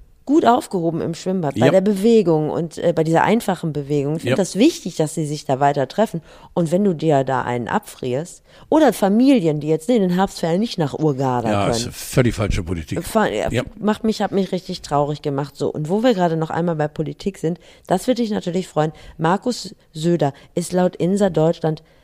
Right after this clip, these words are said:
Speaker 1: der beliebteste Politiker des Landes.
Speaker 2: Das freut
Speaker 1: Er hat
Speaker 2: mich.
Speaker 1: Annalena Baerbock überholt.
Speaker 2: Freut mich nicht, nein.
Speaker 1: Und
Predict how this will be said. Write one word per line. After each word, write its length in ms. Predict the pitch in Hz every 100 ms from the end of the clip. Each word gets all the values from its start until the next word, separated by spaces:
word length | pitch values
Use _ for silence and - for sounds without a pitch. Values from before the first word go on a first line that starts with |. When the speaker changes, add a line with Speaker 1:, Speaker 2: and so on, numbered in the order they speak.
| _ 170
Speaker 1:
der 80 |
beliebteste 720 | 156 165 180 285 - 262 - 214
Politiker 720 | - 196 196 - 196 185 160
des 240 | 165 -
Landes. 460 | 139 139 135 143 165
Speaker 2:
Das 100 | 104
freut 120 | 147
Speaker 1:
Er 120 | 151
hat 180 | 196 -
Speaker 2:
mich. 80 | -
Speaker 1:
Annalena 560 | 196 196 190 170 170 160
Baerbock 420 | 151 147 143 -
überholt. 460 | 127 127 117 117 123
Speaker 2:
Freut 200 | 95 110
mich 160 | 98
nicht, 220 | 98 -
nein. 200 | - - - _ _ - - - - _ -
Speaker 1:
Und 240 | 208